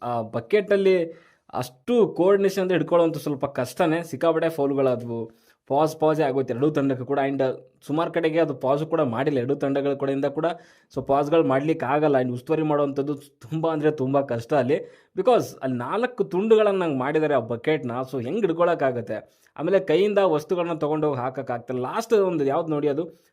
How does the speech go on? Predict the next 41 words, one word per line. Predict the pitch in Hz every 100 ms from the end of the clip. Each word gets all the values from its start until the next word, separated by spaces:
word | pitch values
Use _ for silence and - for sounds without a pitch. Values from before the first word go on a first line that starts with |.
| _
ಪಿಂಗ್ | 156 202
ಪಾಂಗ್ | 180 185 165
ಬಾಲ್ | 147 135
ಅಂತೆ, | 123 127
ಅಂದ್ರೆ | 180
ಟೆನ್ನಿಸ್ | - 143 214
ಬಾಲ್ | 175 151
ಅಂತೆ. | 131 117
ಅದು | 113 156 151
ಯಾವ್ದು | 131 185 220 226
ಅಂತಾನೆ | 202 202 220
ಗೊತ್ತಿಲ್ಲ | 165 156 190 185
ಅಲ್ಲಿ | 156
ಎರಡು | 131 147
ಜೋಡಿಗಳಿಗೂ | 160 135 147 143 135 131
ಕೂಡ. | 120 113 - _ _ _
ಅದ್ | - 151
ಯಾಕೆ | 160 175 220
ಈ | 196
ತರ | 185 185
ಟಾಸ್ಕ್ | 170 151 151
ಕೊಡ್ತಾರೋ | 151 139 147
ಅಥವಾ | 135 160 190
ಅದ್ | 175 120
ಏನ್ | 139 208
ವಸ್ತುಗಳು | 160 - 185 180 170 123 -
ಹೇಳ್ತಿದ್ದಾರೆ, | 127 170 175 127 127
at |
least | 196 233
ಅದು | 220 202
ಅಲ್ಲಿ | 160
ಇರೋಂಥವ್ರಿಗೆ | 147 196 214 175
ಗೊತ್ತಿರ್ಬೇಕಲ್ಲ. | 127 - 202 226 - 123 - - _ _ _ -
ಗೊತ್ತೇ | 151 156 247
ಇಲ್ಲ | 240
ಅಂತಂದ್ರೆ | 220 214 175
ಹೆಂಗೆ | 175 233
ಅವರು | 226 202 185 - -
ಟಾಸ್ಕ್ | 156 185 175
ಆಡ್ಲಿಕ್ಕಾಗತ್ತೆ? | 165 160 143 131 127 139 - _ _ _ -
ನಾನಿಲ್ಲಿ | 165 196 180